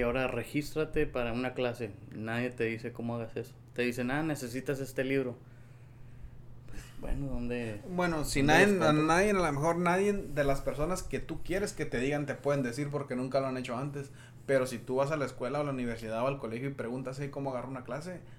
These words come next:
Speaker 2: hay alguien disponible para ayudarte a,
Speaker 1: Sí.
Speaker 2: a agarrar lo que necesitas.
Speaker 1: Sí, a, a lo que iba es de que muchas veces no sabes que hay personas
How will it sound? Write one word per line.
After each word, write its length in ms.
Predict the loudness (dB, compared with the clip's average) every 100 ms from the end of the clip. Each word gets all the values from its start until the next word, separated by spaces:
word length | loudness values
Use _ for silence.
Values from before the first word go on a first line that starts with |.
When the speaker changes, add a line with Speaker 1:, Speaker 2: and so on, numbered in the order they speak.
| -14 -6
Speaker 2:
hay 160 | 0
alguien 260 | 0 0 -2
disponible 520 | -2 -4 -4 -2 -4
para 280 | -4 -2 0
ayudarte 460 | 0 -2 -4 -4 -6
a, 220 | -6 -8 -14 -18 -18 -18 -12
Speaker 1:
Sí. 120 | -6 -4 -2
Speaker 2:
a 60 |
agarrar 260 | -2 -2 -2
lo 100 | -4
que 60 | -6
necesitas. 440 | -8 -10 -8 -2
Speaker 1:
Sí, 100 | 2
a, 100 | 4
a 120 | 4
lo 100 | 2
que 100 | 2
iba 100 | 4
es 60 | 4
de 80 | 2
que 100 | 0
muchas 340 | 0 2 2
veces 240 | 4 2 2
no 220 | 6 4
sabes 600 | 6 6 6 4 2 -6 -6 -6 -8 -8 -10 -8 -8 -8 -10 -12 -14 0
que 100 | 4
hay 120 | 4
personas 720 | 4 2 2 2 2 -2 -8